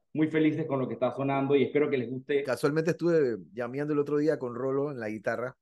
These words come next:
Speaker 1: Sí, brutal.
Speaker 2: Y súper creativo, ¿no? Tiene,
Speaker 1: Gracias,
Speaker 2: tiene,
Speaker 1: igualmente,
Speaker 2: tiene
Speaker 1: amor.
Speaker 2: un flow
Speaker 1: Muy buen
Speaker 2: dije.
Speaker 1: trip.
Speaker 2: <laughs> Así que por eso es que la, los temas nuevos, que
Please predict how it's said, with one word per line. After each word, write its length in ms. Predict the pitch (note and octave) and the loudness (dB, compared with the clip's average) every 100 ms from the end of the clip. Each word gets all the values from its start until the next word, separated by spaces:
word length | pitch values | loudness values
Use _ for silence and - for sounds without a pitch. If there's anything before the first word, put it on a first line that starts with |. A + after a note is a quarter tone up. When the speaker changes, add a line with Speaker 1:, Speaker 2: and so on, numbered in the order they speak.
| _ _ _ | _ _ _
Speaker 1:
Sí, 220 | - G2 F#2 | -12 -10 -10
brutal. 520 | G2 G2+ G#2+ F#2+ - _ _ _ _ _ _ | -10 -2 -2 -2 -8 _ _ _ _ _ _
Speaker 2:
Y 420 | A#2 A2+ A2 G2+ | -8 -6 -6 -10
súper 360 | F2 - D3 A#2+ | -12 -8 0 0
creativo, 540 | B2 A#2 D3+ B2+ G#2+ A2 | 2 0 0 0 -2 -6
¿no? 260 | B2+ D3+ - _ _ _ | -12 -14 -20 _ _ _
Tiene, 160 | A#2 A#2 | -6 -2
Speaker 1:
Gracias, 160 | B2+ C3 | -2 -2
Speaker 2:
tiene, 180 | A2+ A#2+ | -4 -4
Speaker 1:
igualmente, 500 | A#2+ C3+ D3 D3+ A#2+ | 0 0 0 -2 -2
Speaker 2:
tiene 180 | G#2+ C3+ | -4 -4
Speaker 1:
amor. 100 | D3 | -4
Speaker 2:
un 80 | C3+ | 0
flow 180 | D3 D3 | 4 4
Speaker 1:
Muy 80 | D3+ | 4
buen 120 | C#3+ | 0
Speaker 2:
dije. 120 | A#2 | -4
Speaker 1:
trip. 260 | - C3+ _ _ _ _ _ _ | -8 -10 _ _ _ _ _ _
Speaker 2:
<laughs> 540 | _ _ _ _ _ | _ _ _ _ _
Así 260 | G2+ - A#2+ | -20 -16 -6
que 160 | C3+ B2 | -4 -4
por 220 | G#2 A#2 | -8 -10
eso 160 | A#2+ | -6
es 40 | D3 | -4
que 140 | C#3+ G2 - _ _ | -4 -6 -14 _ _
la, 160 | G#2+ - | -16 -12
los 180 | A2+ - | -14 -12
temas 280 | B2+ C#3 | -10 -8
nuevos, 540 | C3+ C3 C3 C#3 - _ _ _ _ _ _ | -8 -8 -8 -10 -14 _ _ _ _ _ _
que 220 | A2+ G#2 | -14 -12